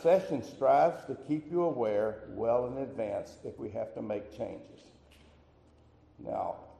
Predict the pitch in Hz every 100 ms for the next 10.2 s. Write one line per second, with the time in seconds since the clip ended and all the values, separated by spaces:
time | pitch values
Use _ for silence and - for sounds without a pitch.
0 | - 117 131 143 127 135 - 104 110 123
1 | 107 107 120 117 101 98 107 98 - 110
2 | 113 - 98 110 113 - 104 95 - 110
3 | 104 101 - 101 92 - 123 95 87 -
4 | - - - _ _ _ _ 113 107 110
5 | 107 110 101 123 156 175 185 151 143 123
6 | - 123 117 - - - - _ _ _
7 | - 131 151 170 156 127 104 139 143 139
8 | 123 143 156 165 156 143 143 151 147 -
9 | 110 110 110 120 117 - - 151 147 139
10 | 139